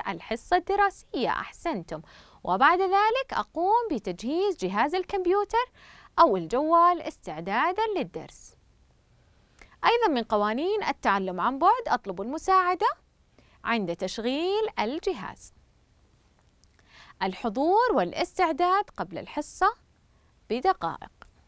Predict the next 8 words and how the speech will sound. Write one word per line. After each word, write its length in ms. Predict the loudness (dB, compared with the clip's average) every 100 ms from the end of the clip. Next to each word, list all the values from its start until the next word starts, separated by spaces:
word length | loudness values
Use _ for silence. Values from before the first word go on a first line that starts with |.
| _ _ _ _ _ _ _ _ _ _ _
أيضًا 200 | 2 2
من 180 | 0 -4
قوانين 480 | 0 0 2 0 -2
التعلم 460 | 0 0 0 -2
عن 160 | -6 -4
بعد 200 | -4 -2
ماذا 280 | 0 0 2
أفعل؟ 440 | 0 0 2 0